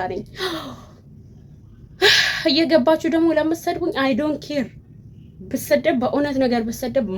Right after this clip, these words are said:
ማ-፣ ማናችሁንም አልሰማም። እሺ። እና አብርሽ እባክህን መጃጃሉን ትተህ ጠላቶችህን ራቅ። እውነት ሄርሜላ፣ ወደ ሄርሜላ መሄድ ነው የፈለግከው አንተ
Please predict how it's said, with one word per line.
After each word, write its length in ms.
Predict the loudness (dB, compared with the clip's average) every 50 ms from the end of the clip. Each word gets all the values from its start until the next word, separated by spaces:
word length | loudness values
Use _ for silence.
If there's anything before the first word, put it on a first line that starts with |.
| 2 4 4 4 4 4
ማ-፣ 220 | 2 2 0 0 -2
ማናችሁንም 640 | 0 0 2 2 2 0 -2 -4 -4 -2 -2 -2 -2
አልሰማም። 460 | -4 -6 -10 -10 -10 -6 -4 -4 -4
እሺ። 140 | -4 -4 -4 -4 -4 -6 -8 -20 -20 -20 -20 -20 -20 -20 -20 -20 -20 -20 -20 -20 -20 -12 -2 2
እና 180 | 2 4 4 4 2 0 -2 -4 -8 -4 -2
አብርሽ 360 | -2 0 -2 -2 -4 -6 -8 -8
እባክህን 560 | -6 -4 -4 -4 -4 -4 -6 -6 -4 -4 -2 0
መጃጃሉን 680 | 0 0 0 2 2 2 2 4 2 2 2 0 -2 -4
ትተህ 280 | -4 -2 0 0 0 0 -2 -4
ጠላቶችህን 800 | -4 -2 -2 -2 -2 -4 -6 -8 -8 -6 -2 0 2 2 2 2
ራቅ። 260 | 2 2 0 0 -4 -10 -20 -20 -20 -20 -20 -20 -20 -20 -20 -20 -20 -20 -8 -2 0
እውነት 340 | 2 4 4 4 4 2 0
ሄርሜላ፣ 520 | 0 2 2 2 2 0 -2 -2 0 0 0 0 0 0 -4 -6 -8 -4 0
ወደ 180 | 2 4 4 4
ሄርሜላ 400 | 2 0 0 0 0 0 0 0 0
መሄድ 300 | 0 0 0 -2 -2 -2
ነው 100 | 0 -2
የፈለግከው 520 | -2 -2 -6 -8 -8 -10 -10 -6 -4 0
አንተ 240 | 0 0 0 0 -2